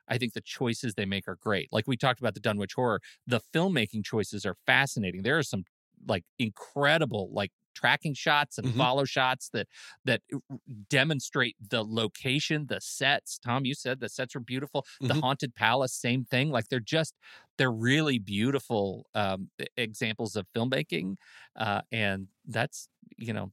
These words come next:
Speaker 1: m-, great choices based on some dense material. So
Speaker 2: I love that. And, uh, just to, if I can bore you with a quick quote from, uh, the twenty nineteen Color of Space,
Speaker 1: Mm-hmm.
Speaker 2: because what we're talking about is it's, you're filming the unfilmable.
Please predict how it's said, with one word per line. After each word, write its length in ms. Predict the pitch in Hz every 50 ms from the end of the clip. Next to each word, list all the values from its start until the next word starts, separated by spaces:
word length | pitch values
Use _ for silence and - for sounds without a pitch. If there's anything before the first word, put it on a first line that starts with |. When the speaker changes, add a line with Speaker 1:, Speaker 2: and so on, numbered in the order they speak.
| _ _
Speaker 1:
m-, 100 | 120 104 - 120
great 200 | - 123 135 147
choices 500 | - - 120 131 - - 113 92 - - _ 117
based 280 | 104 110 110 113 - -
on 180 | 110 104 101
some 280 | - - 113 101 92 90 - _ _ _ - 107 - _ -
dense 360 | 143 139 123 107 101 - -
material. 560 | 104 95 - - 101 92 87 82 85 87 - -
So 340 | - - - 98 95 - - - _ _ _
Speaker 2:
I 140 | - - 196
love 240 | 220 190 185 208 185
that. 220 | 180 175 131 120 123 - _ _
And, 140 | 160 143 135
uh, 240 | 143 143 - - 139
just 260 | 127 123 147 139 - -
to, 140 | 147 135 143
if 140 | - 143 131
I 80 | 151 139
can 300 | 127 - 143 127 127 123
bore 240 | 113 110 143 151 151
you 160 | 147 139 131
with 140 | 123 123 -
a 80 | 131 123 - _
quick 160 | - 170 135 - -
quote 340 | - 160 160 156 135 -
from, 580 | - - - - 160 165 170 156 135 127 123 123 117 - _ _ _ _ _ _
uh, 320 | 139 131 131 123 120 120 120 110
the 100 | 123 127
twenty 260 | - - 151 139 131
nineteen 420 | 127 127 127 120 - - 135 127 123
Color 280 | - 127 123 120 117
of 80 | 113 107
Space, 480 | - - - 165 147 127 117 - - - _ - - - _ _ _ -
Speaker 1:
Mm-hmm. 100 | 139 156 139
Speaker 2:
because 220 | 139 170 175 151
what 120 | 160 180 190
we're 120 | 175 165
talking 340 | - 170 165 175 - 180 156
about 220 | 143 135 131 127
is 120 | 127 123 117
it's, 160 | 135 127 -
you're 140 | - 151 139
filming 400 | - - 202 202 190 175 156 147
the 120 | 139 135
unfilmable. 760 | 135 123 120 113 - - 196 156 120 98 85 - - - -